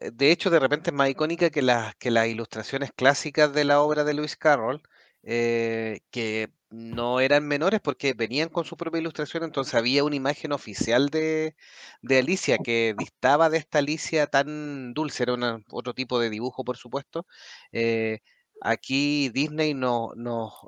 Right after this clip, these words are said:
nos convence de que esta es la verdadera Alicia, así que, eh, no sé, a mí es de las películas que me gusta,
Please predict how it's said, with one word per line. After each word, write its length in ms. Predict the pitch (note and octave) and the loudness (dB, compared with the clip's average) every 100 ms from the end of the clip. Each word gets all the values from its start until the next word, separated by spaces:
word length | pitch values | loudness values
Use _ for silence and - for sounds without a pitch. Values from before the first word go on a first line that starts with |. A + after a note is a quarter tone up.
| - - _ - | -20 -20 _ -14
nos 300 | A#2+ C3+ C3 | -8 -4 -4
convence 640 | - B2 A2+ D3 G3 - | -2 -4 2 2 2 2
de 160 | D#3+ D#3+ | 0 0
que 80 | E3 | -2
esta 220 | - F3 | 0 0
es 60 | E3+ | 2
la 220 | D3 C#3 | 2 2
verdadera 520 | C#3 B2+ B2+ D3+ D#3+ | 2 0 2 2 2
Alicia, 320 | C3 G3 - | 2 -2 -2
así 180 | A2+ B2+ | -4 -6
que, 460 | A#2+ A#2+ A#2 A2+ A2 _ _ _ - - _ | -4 -2 -2 -4 -8 _ _ _ -20 -20 _
eh, 240 | A#2 A#2+ A2+ G#2 _ _ - | -6 -4 -4 -8 _ _ -12
no 140 | A#2 | -10
sé, 180 | - C3 | -2 2
a 60 | G#2+ | 2
mí 140 | C3 D#3+ | 4 2
es 200 | E3 C#3+ | 2 -2
de 100 | C3 | -4
las 100 | - | -4
películas 340 | G#2+ A#2+ A#2+ | -6 -6 -6
que 80 | A2 | -6
me 80 | G#2 | -6
gusta, 340 | A#2+ - | -6 -8